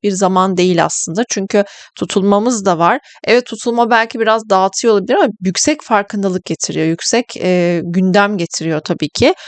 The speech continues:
On dördüne geldiğimiz zaman saat dokuz elli dörtte sabah saatlerinde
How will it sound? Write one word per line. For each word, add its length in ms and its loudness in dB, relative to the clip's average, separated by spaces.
On 260 2
dördüne 400 0
geldiğimiz 640 0
zaman 300 -2
saat 380 0
dokuz 380 -2
elli 380 -2
dörtte 340 0
sabah 340 0
saatlerinde 840 0